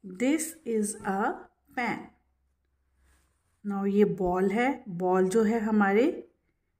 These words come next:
नियर है, तो इसके लिए भी हम किसका यूज़ करेंगे? This का।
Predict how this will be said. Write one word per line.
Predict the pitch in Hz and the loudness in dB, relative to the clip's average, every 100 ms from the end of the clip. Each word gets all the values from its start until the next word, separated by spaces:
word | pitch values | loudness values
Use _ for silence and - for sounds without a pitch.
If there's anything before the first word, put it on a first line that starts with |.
| _ | _
नियर | 190 190 190 190 | -6 -2 -2 -2
है, | 196 202 262 359 - _ _ _ | -2 0 0 -2 -8 _ _ _
तो | 196 | -12
इसके | 185 - | -10 -2
लिए | 202 208 | 2 4
भी | 214 | 4
हम | 226 214 | 2 2
किसका | 214 214 226 | 2 0 2
यूज़ | 220 220 214 | 2 0 0
करेंगे? | 214 214 233 294 | 0 2 0 -4
This | 185 214 - | 4 4 4
का। | - 214 285 - | -2 -4 -4 -6